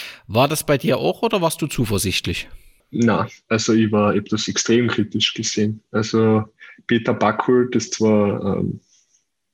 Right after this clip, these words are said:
Speaker 2: ähm, sehr bekannter Name, hat er auch als Tro-, Trainer große Erfolge gefeiert. Das Problem war nur,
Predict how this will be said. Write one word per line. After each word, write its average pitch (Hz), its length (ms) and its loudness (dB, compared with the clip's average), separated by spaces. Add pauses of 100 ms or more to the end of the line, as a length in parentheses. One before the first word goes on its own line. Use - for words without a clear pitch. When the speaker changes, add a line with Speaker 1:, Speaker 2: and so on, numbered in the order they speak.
(120)
Speaker 2:
ähm, 107 500 -4 (100)
sehr - 160 0
bekannter 110 520 2
Name, 110 340 2
hat - 180 0
er 101 220 2
auch 113 220 -2
als - 180 -2
Tro-, 110 320 -2
Trainer 123 360 2
große 113 360 2
Erfolge 107 460 0
gefeiert. 98 500 0
Das - 160 -2
Problem 107 420 2
war 113 120 4
nur, 117 320 2